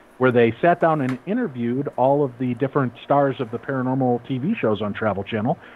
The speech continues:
talking about our favorite and scariest moments for Halloween. And I know that Cindy, Shane, and I are on that episode as well. Uh, but Cindy's got a couple of really cool things going on, um, and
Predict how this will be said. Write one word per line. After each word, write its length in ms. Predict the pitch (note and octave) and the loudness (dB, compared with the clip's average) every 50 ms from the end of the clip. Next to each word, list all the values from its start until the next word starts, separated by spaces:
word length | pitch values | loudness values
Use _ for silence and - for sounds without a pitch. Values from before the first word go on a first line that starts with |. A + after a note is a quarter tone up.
| - - - | -20 -4 0
talking 380 | - C#3+ C#3 C3+ - C3+ B2+ B2 | 2 4 4 4 2 0 0 2
about 340 | A2 A#2 A#2 A#2+ C3 - G#2+ | 2 4 4 2 2 0 -2
our 120 | A2+ A2 | -6 -6
favorite 440 | - - A#2+ A#2+ G#2+ A#2+ B2 A#2 - - | -4 -4 -4 -2 0 0 -2 -2 -2 -4
and 140 | A2+ G2+ - - | -8 -8 -8 -8
scariest 440 | - B2 A2+ A2+ A2+ A2 G#2 - - | -6 -4 -2 0 0 0 0 0 0
moments 320 | B2 A2+ A#2 A2+ A2+ - - - | 2 2 4 2 0 -2 -4 -4
for 140 | - G#2+ F#2+ | -2 0 0
Halloween. 640 | F#2+ G#2+ A2 G#2 G2+ A#2 F3 A3+ G3 B2 G2+ F2+ F2 - - - - - - - - | 2 2 2 2 2 2 2 2 2 2 0 -2 -4 -6 -12 -20 -20 -20 -18 -6 0
And 160 | A2 - A2 | 2 4 4
I 60 | A2 G#2+ | 4 6
know 160 | A2 A2+ - | 6 4 4
that 120 | - - - - - | 2 0 -2 -2 0
Cindy, 220 | A#2+ A2+ A2 G#2+ | 2 2 2 0
Shane, 280 | - - A#2 A2 G#2+ G#2+ | 0 2 2 4 4 4
and 120 | G#2 G#2+ | 4 4
I 160 | A2 A2 A2 | 4 4 4
are 160 | G#2 G2+ G#2 | 4 4 4
on 140 | G#2 G#2 G2+ A2+ | 4 4 4 4
that 180 | B2 C3 B2 | 4 6 4
episode 480 | A2+ G#2+ - G#2 - - A2 G#2 F#2+ G2 | 4 2 -2 -6 -6 -4 -2 -2 -2 -2
as 100 | F2+ - | -4 0
well. 400 | A#2 C#3 C#3+ B2+ G#2+ G#2 A2+ - - - - - - - - - - | 4 4 6 6 6 4 2 0 -4 -18 -20 -20 -20 -20 -12 -4 -2
Uh, 180 | A#2+ A#2+ A2+ | 0 0 0
but 160 | G#2 - B2 - - | 0 -4 -8 -6 -4
Cindy's 300 | - A#3 C#4+ C#4 A3 D3+ | -2 0 2 2 0 0
got 160 | - D3+ B2+ B2 | 0 0 0 0
a 20 | |
couple 240 | - D3 C3+ - C3 | 0 0 0 0 0
of 60 | B2 | 0
really 180 | C3 C3 B2+ B2 | 2 2 0 0
cool 220 | B2 C#3 C3+ B2 | 2 2 2 2
things 280 | - C3+ B2+ B2 A#2+ - | 0 -2 -4 -4 -4 -4
going 260 | - B2+ B2 B2 B2 | -4 -2 0 0 0
on, 320 | B2 A#2+ A#2+ B2 B2 A#2+ A#2+ - - - - - - - B2 | 2 2 2 0 0 -2 -6 -10 -20 -20 -20 -20 -8 -2 0
um, 520 | B2 B2 B2 A#2 A2+ A2 A2 G#2+ G#2 - - | 2 2 2 2 0 -2 -4 -6 -8 -10 -8
and 380 | - B2+ B2+ A#2+ A#2+ A#2 G#2+ | -4 0 0 2 2 0 -2